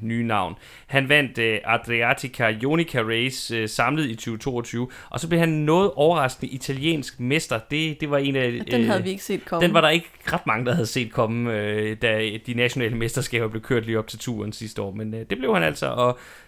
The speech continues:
Speaker 1: øh, skal derfor også køre i den italienske mesterskabstrikot, i hvert fald frem til sommeren. Han er jo tidligere nummer tre, øh, Sana i Tour de l'Avenir, altså de, de unges Tour de France, så, så det er ikke fordi, det, han er, altså, den helt,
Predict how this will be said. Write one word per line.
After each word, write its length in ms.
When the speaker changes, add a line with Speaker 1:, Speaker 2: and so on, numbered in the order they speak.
Speaker 1:
øh, 100
skal 440
derfor 220
også 140
køre 220
i 60
den 140
italienske 440
mesterskabstrikot, 880
i 0
hvert 160
fald 140
frem 220
til 140
sommeren. 360
Han 140
er 40
jo 120
tidligere 420
nummer 200
tre, 320
øh, 160
Sana 440
i 180
Tour 200
de 160
l'Avenir, 280
altså 200
de, 220
de 180
unges 260
Tour 160
de 60
France, 380
så, 140
så 140
det 60
er 40
ikke 120
fordi, 200
det, 240
han 160
er, 160
altså, 220
den 260
helt, 560